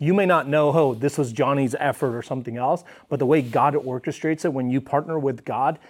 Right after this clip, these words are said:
that is the effect. And so when I look at from the way God does things, like, I mean, we're still talking about Apostle Paul, and we spoke about him earlier.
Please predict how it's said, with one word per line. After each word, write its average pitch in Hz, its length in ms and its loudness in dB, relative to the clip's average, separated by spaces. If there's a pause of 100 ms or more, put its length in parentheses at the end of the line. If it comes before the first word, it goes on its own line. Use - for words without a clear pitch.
(160)
that 127 180 0
is 190 220 4
the 139 180 0
effect. - 380 -4
And 113 100 -4
so - 100 -2
when 135 140 2
I 156 120 6
look 170 200 4
at 143 100 2
from 143 340 2 (280)
the - 80 -2
way 143 140 6
God 123 440 -2
does 170 280 0
things, 220 480 -2
like, 123 200 -4
I 113 60 -6
mean, 139 140 -2
we're 156 80 0
still - 160 -2
talking 147 240 0
about 143 160 -2
Apostle 147 340 -4
Paul, 160 220 0
and 110 80 -6
we 107 80 -6
spoke 127 240 -6
about 139 160 -2
him 143 100 -6
earlier. 131 420 2